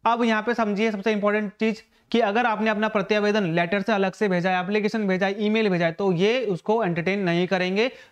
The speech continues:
जब मान लीजिए, अ, अब ये बोलेंगे बारह से लेके पन्द्रह तक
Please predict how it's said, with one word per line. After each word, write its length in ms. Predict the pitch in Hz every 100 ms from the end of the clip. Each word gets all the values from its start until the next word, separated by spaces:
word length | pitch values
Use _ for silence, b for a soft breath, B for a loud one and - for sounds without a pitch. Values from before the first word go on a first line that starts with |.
| B
जब 220 | 202 202
मान 220 | 196 196
लीजिए, 300 | 214 202 226
अ, 640 | 240 - _ 180 175 185 160
अब 180 | 202 196
ये 120 | 226
बोलेंगे 340 | 220 214 226
बारह 340 | 214 175 170 202
से 140 | 226
लेके 180 | 214 220
पन्द्रह 380 | 233 190 185 208
तक 180 | 208